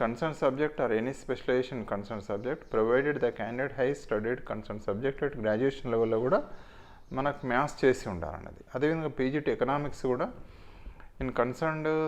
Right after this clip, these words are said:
subject-లో పీజీ ఉండాలి, provided that candidates should have studied at graduation level also. పీజీటీ biology, in biological science, life science or any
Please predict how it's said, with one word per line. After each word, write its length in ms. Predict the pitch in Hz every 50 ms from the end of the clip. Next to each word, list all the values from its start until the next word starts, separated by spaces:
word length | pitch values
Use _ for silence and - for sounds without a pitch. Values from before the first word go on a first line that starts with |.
| 151 - -
subject-లో 440 | 127 117 123 135 135 131 151 151 156 - -
పీజీ 200 | 123 123 123 139 135 120
ఉండాలి, 320 | 107 98 101 95 98 113 165 - -
provided 380 | - 131 123 131 139 147 151 147 147
that 140 | 143 143 - - - - 139
candidates 360 | 123 120 127 135 143 143 - - - -
should 160 | - 143 120 120 123
have 160 | 135 143 143 -
studied 400 | - 139 123 123 139 151 170 190 233 - - - - - - - - - - -
at 80 | 135 139 123
graduation 420 | 117 113 113 127 135 131 - 135 113
level 160 | 98 92 87 80 78
also. 200 | 69 - - - - - - -
పీజీటీ 320 | 135 139 151 180 175 180 165 127 120
biology, 460 | 117 117 120 120 113 92 - 87 - - 113
in 60 | 120 117 104 104
biological 540 | 104 113 131 151 156 151 147 151 - 151 139 127 -
science, 280 | 143 135 156 196 196 - - 135
life 160 | 113 113 107 - -
science 260 | 131 135 165 185 - - - - - - - - - - - -
or 60 | 117 120 123 113
any 140 | 117 139